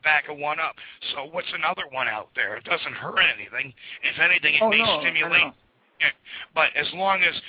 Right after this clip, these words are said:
Speaker 1: you know, it's not knocking at the door asking for garlic,
Speaker 2: <laughs>
Speaker 1: or,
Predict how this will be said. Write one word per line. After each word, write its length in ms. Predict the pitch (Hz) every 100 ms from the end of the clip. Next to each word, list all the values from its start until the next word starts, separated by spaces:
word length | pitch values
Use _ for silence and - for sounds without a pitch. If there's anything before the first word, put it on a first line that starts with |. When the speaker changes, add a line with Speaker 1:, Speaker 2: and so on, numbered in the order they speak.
| -
Speaker 1:
you 100 | 190
know, 120 | 170
it's 160 | 160 -
not 200 | 185 165 165
knocking 420 | 170 175 185 170
at 60 | 147
the 80 | 156
door 520 | 135 160 180 165 139 151
asking 440 | 151 151 - 160 131 -
for 140 | 147 120
garlic, 500 | - 196 170 123 123 - - _ _ _ _
Speaker 2:
<laughs> 640 | - 932 880 831 719 - 147
Speaker 1:
or, 240 | 143